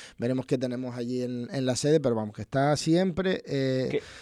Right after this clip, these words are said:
Speaker 1: todo eso a disposición de
Speaker 2: qué horario tiene la sede? ¿Os, os movéis en
Speaker 1: Sí.
Speaker 2: algún horario establecido?
Speaker 1: Sí, efectivamente. Principalmente, eh, el horario de la sede es de cinco a ocho de la tarde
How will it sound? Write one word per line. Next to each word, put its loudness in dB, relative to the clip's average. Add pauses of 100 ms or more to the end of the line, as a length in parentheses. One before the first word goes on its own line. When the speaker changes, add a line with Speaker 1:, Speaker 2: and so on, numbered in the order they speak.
Speaker 1:
todo 12
eso 10
a 12
disposición 6
de 8
Speaker 2:
qué 10
horario 10
tiene 2
la 6
sede? 4
¿Os, -4
os 2
movéis 6
en 4
Speaker 1:
Sí. 12
Speaker 2:
algún 12
horario 8
establecido? 6
Speaker 1:
Sí, 12
efectivamente. 6
Principalmente, 6
eh, 10
el 8
horario 6
de 8
la 6
sede 6
es 6
de 6
cinco 4
a 10
ocho 6
de 8
la 6
tarde -6